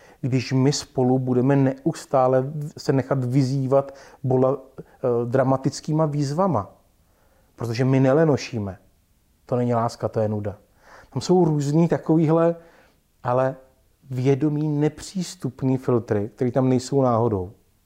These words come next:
Jo? Někde jiná, jiný kus teorie je, že je velmi zajímavý najít někoho,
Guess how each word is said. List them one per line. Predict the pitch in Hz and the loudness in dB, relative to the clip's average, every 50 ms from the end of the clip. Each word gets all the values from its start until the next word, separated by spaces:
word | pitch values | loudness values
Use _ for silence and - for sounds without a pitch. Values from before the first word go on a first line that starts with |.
| _ _ _ _ _ _ _ _ _ _ _ _ _ _ - | _ _ _ _ _ _ _ _ _ _ _ _ _ _ -12
Jo? | 107 104 151 170 _ _ _ _ _ _ _ _ _ - - _ _ _ _ _ _ _ _ _ _ _ _ - | -10 -10 -10 -14 _ _ _ _ _ _ _ _ _ -20 -20 _ _ _ _ _ _ _ _ _ _ _ _ -4
Někde | - 110 104 113 123 127 123 123 127 - - - - | -2 -2 0 2 2 2 4 2 2 0 -4 -10 -10
jiná, | - 131 117 143 147 143 139 143 147 | -6 -2 2 2 4 4 4 2 2
jiný | 139 135 139 139 139 135 131 | 2 2 2 4 4 4 2
kus | 135 - 131 - - | 0 -4 -8 -8 -4
teorie | - 131 120 120 120 120 117 117 117 117 | 0 2 2 4 4 4 4 4 4 4
je, | 113 107 104 104 131 - _ - _ _ _ _ _ - | 4 2 0 -2 -6 -12 _ -20 _ _ _ _ _ -12
že | 110 117 120 | -6 -4 -2
je | 123 123 | -2 0
velmi | 113 120 117 123 143 147 | 0 0 2 2 2 2
zajímavý | 127 135 131 131 131 131 123 131 147 139 | 2 2 0 2 2 0 0 0 0 -2
najít | 135 127 135 151 147 131 | 0 0 0 -2 -2 -2
někoho, | 127 123 120 113 - - 110 101 104 104 120 | -2 -2 -2 -2 -2 -2 -2 0 -2 -4 -4